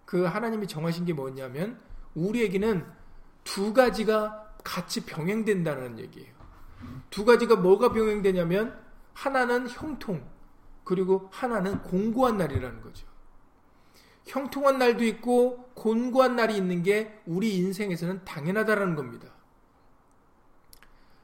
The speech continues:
그래서 "형통한 날에는 기뻐하고 곤고한 날에는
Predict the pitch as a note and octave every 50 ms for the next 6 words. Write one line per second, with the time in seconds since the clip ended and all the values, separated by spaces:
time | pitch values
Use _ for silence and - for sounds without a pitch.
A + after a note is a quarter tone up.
0 | - - - - G#3 G3 - A3 G#3 G3 F#3 - - - - - - D4+ D#4+ C4+
1 | - - C#4 C#4 C#4 B3+ A#3+ A#3+ A3+ A3 A3 A3 A3 G#3 - - F3+ E3 - -
2 | F#3+ F3+ E3 D#3 D#3+ G#3 A3+ B3 A#3 - - - - - - E3+ E3+ F3 G3 G3
3 | F#3+ G3+ F#3+ G3 F#3 F3+ F3 D#3 C#3+ C#3 C#3 E3+ G#3 A#3 A#3